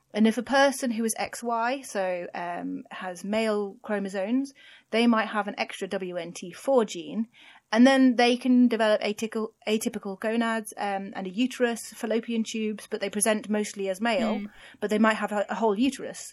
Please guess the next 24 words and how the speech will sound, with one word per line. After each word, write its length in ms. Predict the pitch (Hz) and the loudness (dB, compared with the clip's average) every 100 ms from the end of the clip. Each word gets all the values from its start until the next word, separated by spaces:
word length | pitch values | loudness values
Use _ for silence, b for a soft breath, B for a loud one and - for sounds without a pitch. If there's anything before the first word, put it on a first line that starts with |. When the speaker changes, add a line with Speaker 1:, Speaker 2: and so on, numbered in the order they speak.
| - | -16
Speaker 1:
you 80 | 185 | -10
know? 240 | 180 226 247 - | -6 -6 -8 -8
Speaker 2:
Yeah, 160 | 240 240 | -4 -4
yeah. 240 | 233 208 - - | -4 -8 -12 -4
Speaker 1:
And 120 | 233 | -2
a 40 | 220 | 2
person 440 | 233 226 220 208 | 4 4 4 -2
who 340 | 208 214 202 - | 0 0 -2 -6
is 220 | - 208 196 | -2 -2 -2
X 200 | - - - | -6 -6 -4
X, 300 | 294 285 - | -4 -4 -6
so 140 | 247 | -6
female, 580 | 233 294 277 196 180 233 B B - | -6 -2 0 0 -4 -6 B B -2
might 200 | 214 - | -2 0
have 180 | 233 214 | -2 -4
a 40 | |
specific 420 | - 208 202 202 | -8 -8 -6 -8
gene 240 | 190 180 185 | -10 -12 -10
called 220 | 190 185 | -10 -6
R 220 | 196 185 | -4 -2
S 160 | 180 185 | -4 -8
P 240 | - 185 175 | -14 -10 -8
O 140 | 170 | -4
one. 380 | 202 226 254 | 0 2 2